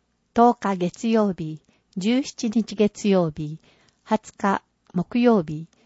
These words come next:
二十三日日曜日、二十四日月曜日。都合により、休館日等が変更になることがあります。お問い合わせは、西原町立図書館、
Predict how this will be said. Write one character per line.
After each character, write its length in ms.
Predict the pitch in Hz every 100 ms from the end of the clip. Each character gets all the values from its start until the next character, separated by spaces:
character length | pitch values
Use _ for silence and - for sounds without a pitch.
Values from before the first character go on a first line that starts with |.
| _
二 160 | 240 277
十 220 | 262 214
三 360 | 185 202 180 175
日 300 | 170 - -
日 360 | - 170 - 233
曜 220 | 208 175
日、 280 | 165 147 165 _ _ _
二 140 | 214 247
十 200 | 247 202
四 200 | 180 165 _
日 240 | - 151 - _
月 300 | 190 - 247
曜 260 | 240 208
日。 240 | 170 160 180 _ _ _ _ _ _
都 180 | - 220
合 220 | 262 247
に 160 | 233 220
よ 140 | 214
り、 220 | 202 196 - _ _
休 220 | - 269
館 260 | 285 269 262
日 120 | 254
等 240 | 247 247 190
が 220 | 160 165 _
変 260 | 208 220
更 240 | 214 214 208
に 140 | 202
な 120 | 208
る 80 | 233
こ 140 | -
と 120 | - 170
が 120 | 165
あ 60 |
り 140 | 160 156
ま 160 | 156
す。 200 | 151 - _ _ _ _ _ _ _ _ _ _ _ _ _ _ _ _ _ _ _ _
お 80 | -
問 280 | - 262 254
い 60 | 240
合 100 | 226
わ 80 |
せ 180 | 214 185
は、 260 | 165 156 185 _ _ -
西 260 | 185 -
原 260 | 240 247 240
町 280 | - 226 220
立 260 | 214 - -
図 100 | 196
書 160 | 214
館、 340 | - 170 156